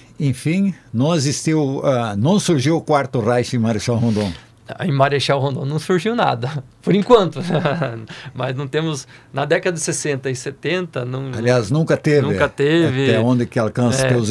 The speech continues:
Speaker 2: tal-,
Speaker 1: estudos.
Speaker 2: talvez um dia, quem sabe, em algum lugar do mundo surja um novo nazismo, né, gente? Mas pode ser em qualquer lugar, enfim. Mas sessenta, setenta, é,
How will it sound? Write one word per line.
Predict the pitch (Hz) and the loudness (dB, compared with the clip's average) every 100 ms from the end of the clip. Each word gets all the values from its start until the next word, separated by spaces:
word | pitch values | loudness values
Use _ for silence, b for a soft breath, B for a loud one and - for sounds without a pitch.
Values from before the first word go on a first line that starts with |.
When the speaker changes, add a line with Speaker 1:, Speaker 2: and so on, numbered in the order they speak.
| 107 | 0
Speaker 2:
tal-, | 156 120 | 2 0
Speaker 1:
estudos. | 90 - - - | -2 -10 -12 -4
Speaker 2:
talvez | 147 135 170 170 | -2 2 2 4
um | 180 | 2
dia, | 135 131 185 | 2 0 0
quem | 135 139 | -2 -6
sabe, | 135 139 | -4 -4
em | |
algum | 127 | -4
lugar | 147 147 | -4 -4
do | 151 | -2
mundo | 147 185 | -4 -4
surja | 175 175 196 175 | -4 -2 0 0
um | 156 | 0
novo | 135 147 170 139 | 0 2 0 0
nazismo, | 151 135 135 135 110 | -2 -2 -4 -6 -6
né, | 120 127 | -8 -8
gente? | 117 - | -10 -12
Mas | 117 - | -14 -8
pode | 123 131 | -8 -8
ser | |
em | 151 | -8
qualquer | 143 165 | -6 -4
lugar, | 170 135 117 - - | -2 -2 -4 -8 -14
enfim. | 131 - 113 | -14 -12 -14
Mas | 127 123 131 123 B B B B - | -6 -2 -2 -4 B B B B -20
sessenta, | - 143 - 147 151 160 | -6 -4 -2 -2 -2 -4
setenta, | 127 143 - 139 147 143 147 147 135 B B B B B - | -8 -10 -8 -6 -6 -8 -8 -8 -10 B B B B B -6
é, | 123 127 127 120 117 | -4 -2 -2 -2 -4